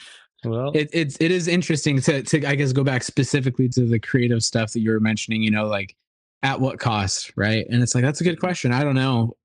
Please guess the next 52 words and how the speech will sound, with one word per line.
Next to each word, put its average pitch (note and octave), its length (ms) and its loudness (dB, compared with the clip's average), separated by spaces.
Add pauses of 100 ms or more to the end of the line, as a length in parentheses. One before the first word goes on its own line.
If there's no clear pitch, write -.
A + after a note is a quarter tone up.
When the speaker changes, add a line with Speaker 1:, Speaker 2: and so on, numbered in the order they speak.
(120)
Speaker 2:
I, C3+ 100 -2
I C3+ 240 0
think C#3+ 240 0
I C#3+ 140 0
would, C3+ 280 0
the, D3 200 2
the D#3 100 0
question C#3+ 440 -2
I B2+ 160 2
have A2 400 2
that, A#2 260 0
that B2+ 100 0
springs B2 300 0
to A#2 60 2
mind, A#2+ 180 4
and C3 100 2
maybe D3 220 2
this D3 200 -2
is, C#3+ 240 2 (220)
again, C3+ 420 2
not C3 220 0
analogous, A#2+ 500 2
and A#2+ 80 2
so A#2+ 140 0
it's G#2+ 120 -2
not A#2+ 200 2
the A#2+ 80 0
right A#2 180 0
way A2+ 120 2
to G#2+ 80 2
look A2 240 2
at F#2+ 120 0
it, F2+ 140 -6 (180)
right? G#2+ 300 0 (540)
But, A2 340 2
like, G#2 320 0 (100)
at B2 220 -2
what B2 240 -2
cost B2 420 -2
do B2 140 4
we A#2 180 4
prefer A#2 400 0
using A2+ 300 4
a A2 60 4
typewriter G#2+ 680 0
over, G#2 480 2 (200)
you A#2 100 4
know, G#2 160 4
a G2+ 60 2
quill A#2+ 260 0
and G2+ 100 4
ink G#2+ 380 -2